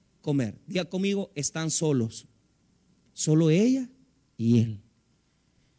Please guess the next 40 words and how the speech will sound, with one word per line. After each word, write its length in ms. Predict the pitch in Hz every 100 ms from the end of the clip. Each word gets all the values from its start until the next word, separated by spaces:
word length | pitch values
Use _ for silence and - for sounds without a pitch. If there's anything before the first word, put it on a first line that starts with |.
| _ _ _ _
Pero 160 | - 156
aquí 180 | 143 175
es 80 | 156
donde 220 | 196 196
nosotros 400 | 170 180 190 185
tenemos 260 | 170 175
que 100 | -
reflexionar. 640 | 165 147 143 156 185 240 156 _ _
La 160 | 143 151
Biblia 360 | 143 185 220
no 100 | 214
nos 160 | 214 214
está 220 | 196 -
diciendo 560 | 202 214 180 156 180 190 _ _ _ _ _ _ _ _
que 240 | 202 185
ellos, 400 | 214 190 127 - -
¿verdad?, 320 | 147 156 175 - _ _
que 120 | 196
Jesús 300 | 185 - 196 165
va 60 |
a 20 |
venir 480 | 196 180 185 226 202 - _ -
a, 120 | 151
a, 400 | - 165 143 151
a 60 | 190
enamorar 480 | 180 185 165 175 226
a 80 |
la 80 | 202
mujer. 280 | 160 170 208
No, 520 | 131 127 135 196 101 - _ _ _ _ _ _ _ -
él 200 | 175 214
no 60 |
está 260 | 233 220 214
preocupado 560 | 214 - 175 180 180 180
por 180 | 139
eso, 280 | 139 196 170
porque 260 | - 156 156
él 80 | 165
es 100 | 170
Dios. 460 | 170 208 - -